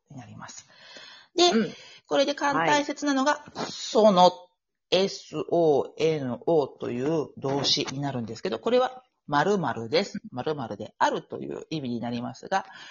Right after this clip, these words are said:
Speaker 1: えー、これが、
Speaker 2: うん。
Speaker 1: 認証ですね、によって変わるんですね。主語が誰であるかによって変わるんですけども、私が、
Speaker 2: はい。
Speaker 1: の時は、そ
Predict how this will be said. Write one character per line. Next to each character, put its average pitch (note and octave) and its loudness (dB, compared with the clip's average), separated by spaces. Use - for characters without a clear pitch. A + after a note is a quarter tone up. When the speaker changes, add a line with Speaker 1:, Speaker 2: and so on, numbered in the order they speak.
Speaker 1:
え A2+ -16
ー、 G#2+ -16
こ B2 -14
れ B2 -10
が、 A#2+ -12
Speaker 2:
う A#3+ 0
ん。 D#3+ 0
Speaker 1:
認 F#3 4
証 F3+ 4
で F3 4
す F3 -6
ね、 C3+ -4
に D3+ -8
よ C#3+ -4
っ B2+ -12
て - -14
変 B2+ -8
わ B2+ 0
る D3 0
ん C3 -6
で A#2 -8
す F3+ -6
ね。 F#3 -2
主 F#3+ 0
語 D#3+ 6
が D#3 8
誰 D3+ 4
で B2 -2
あ B2 0
る B2 -4
か A2+ -10
に A2 -10
よ A2+ -12
っ - -20
て - -20
変 A2+ -12
わ A#2 -2
る A#2+ -6
ん A2 -8
で G#2+ -12
す - -20
け G2+ -20
ど G#2 -18
も、 G#3 2
私 D3 -2
が、 F#3 4
Speaker 2:
は F4+ 4
い。 - -10
Speaker 1:
の D3 -8
時 - -18
は、 C#3 -12
そ - -14